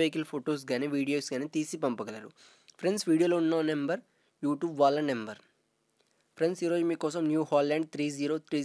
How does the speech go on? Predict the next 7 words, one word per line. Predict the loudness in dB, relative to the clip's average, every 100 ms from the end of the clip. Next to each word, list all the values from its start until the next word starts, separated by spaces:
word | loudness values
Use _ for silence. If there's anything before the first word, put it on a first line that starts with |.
| -2
సెవెన్ | -4 -4 2
ట్రాక్టర్ | 2 0 -2 0
అమ్మకానికి | 0 0 -2 -2 -2 -2
కలదు. | 0 -2 -4 _ _ _ _ -6
దీని | -2 0
మోడల్ | 2 4 2 0
చూసుకున్నట్టయితే | -6 -2 -4 -2 -2 -2 -4